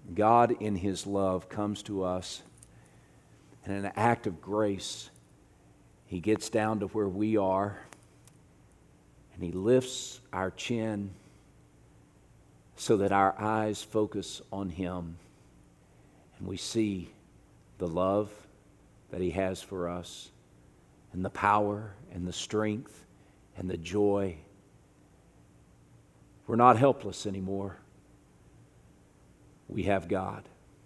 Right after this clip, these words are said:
We're not hopeless anymore. Our Daddy's with us.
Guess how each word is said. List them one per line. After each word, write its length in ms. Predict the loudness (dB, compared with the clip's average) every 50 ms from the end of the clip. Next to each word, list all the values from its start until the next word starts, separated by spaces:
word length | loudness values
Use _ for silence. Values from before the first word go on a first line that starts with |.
| -20 -20 -20 -20 -20 _ -20 -20 -20 -20 -20 -20 -20 -20 -8 -2
We're 100 | 0 4
not 200 | 4 4 4 6
hopeless 460 | 6 6 6 6 2 -8 -8 -6 -6
anymore. 580 | -6 -6 -4 -4 -4 -4 -4 -4 -6 -8 -10 -14 -18 -20 -20 -20 _ -20 -20 -20 -20 -20 -20 -20 -20 -20 -20 -20 -20 -20 -20 -20 -20 -10 -2
Our 140 | 2 2 2
Daddy's 480 | 2 2 -2 -2 -2 -4 -8 -10 -10
with 200 | -10 -10 -10 -10
us. 400 | -16 -16 -16 -16 -16 -18 -18 -20